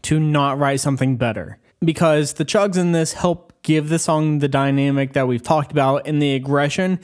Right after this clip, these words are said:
in a way that most people probably thought that this band had lost on albums such as The Act and also Transit Blues.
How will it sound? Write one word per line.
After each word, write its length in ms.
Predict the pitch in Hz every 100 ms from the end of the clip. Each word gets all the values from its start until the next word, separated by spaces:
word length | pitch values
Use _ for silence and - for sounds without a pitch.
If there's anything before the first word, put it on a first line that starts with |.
| - - -
in 80 | 156
a 40 |
way 180 | 156 160
that 160 | 156
most 260 | 151 151 -
people 420 | 170 165 147 135
probably 380 | 135 - 180 175
thought 300 | 147 160 151
that 160 | 151 135
this 300 | 147 139 -
band 320 | 147 135 131
had 180 | 131 127
lost 460 | 127 127 131 - - - - -
on 220 | 147 143
albums 540 | 127 139 143 143 143 135
such 260 | 147 135
as 480 | 135 127 123 120 - -
The 240 | 147 139
Act 380 | 131 131 127 139
and 240 | - 139 135
also 400 | 135 135 139 123
Transit 520 | 120 139 131 123 113
Blues. 560 | 113 117 - 120 -